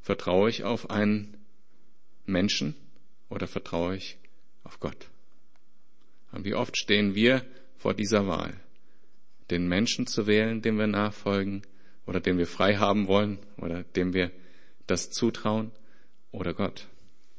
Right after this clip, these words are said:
Und vor dieser Wahl steht auch die Menge hier. Und das ist die Entscheidung,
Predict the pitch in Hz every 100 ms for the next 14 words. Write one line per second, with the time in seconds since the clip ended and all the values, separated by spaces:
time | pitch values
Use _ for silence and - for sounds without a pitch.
0 | - - - - - 95 107 117 101 104
1 | 123 - 107 - 110 110 - - - -
2 | - - - - - - - - - 98
3 | 98 80 71 78 69 - - - - -
4 | - - - - 87 85 - 95 90 92
5 | - 90 98 95